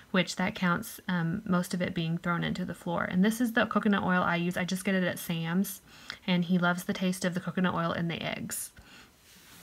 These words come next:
I don't really like coconut oil in the eggs, but I'm trying to learn so that way when I cook him eggs, I can just have what he doesn't eat.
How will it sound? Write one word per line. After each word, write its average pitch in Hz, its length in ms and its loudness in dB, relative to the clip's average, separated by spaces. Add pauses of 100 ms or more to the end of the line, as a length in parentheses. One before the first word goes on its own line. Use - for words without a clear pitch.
(320)
I 214 180 8
don't 262 200 4
really 262 200 6
like 269 200 4
coconut 294 340 0
oil 311 180 0
in 320 100 -2
the - 120 -6
eggs, 320 240 -4
but - 100 0
I'm 214 120 6
trying 214 280 4
to 202 100 -2
learn 190 280 6
so 220 60 0
that - 140 2
way 190 80 2
when 185 120 4
I 190 60 4
cook 190 240 -4
him 196 100 4
eggs, 190 240 4
I 185 60 2
can 185 160 0
just 185 200 -2
have 175 200 0
what 180 100 0
he 170 60 -4
doesn't 180 280 -2
eat. 180 320 -2